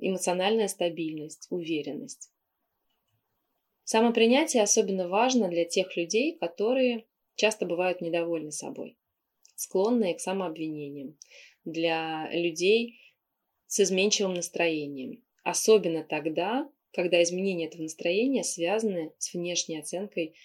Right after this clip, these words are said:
окружающих. А еще для тех, кто склонен обвинять себя за все свои промахи и ошибки.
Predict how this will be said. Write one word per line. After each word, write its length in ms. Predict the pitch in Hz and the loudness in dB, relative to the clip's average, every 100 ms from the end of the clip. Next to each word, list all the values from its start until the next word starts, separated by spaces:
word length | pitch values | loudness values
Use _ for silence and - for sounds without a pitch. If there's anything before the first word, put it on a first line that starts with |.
| - | -18
окружающих. 720 | 165 170 170 156 135 135 - _ _ _ _ _ _ _ _ _ - | -10 -6 -4 -4 -4 -6 -8 _ _ _ _ _ _ _ _ _ -10
А 100 | - | 2
еще 240 | 180 185 302 | 4 4 4
для 180 | 233 196 | 6 4
тех, 260 | 226 269 | 4 0
кто 140 | - 180 | 0 -6
склонен 420 | - 202 220 196 | 0 2 2 2
обвинять 480 | 165 165 165 180 190 | 0 -4 -4 -4 -6
себя 420 | 160 160 165 185 | -6 -4 -4 -6
за 120 | 170 | -6
все 220 | 151 - | -6 -4
свои 240 | 170 160 156 | -6 -6 -6
промахи 480 | - 170 185 - | -6 -8 -8 -12
и 40 | 147 | -8
ошибки. 520 | 143 - - - - | -6 -6 -10 -20 -20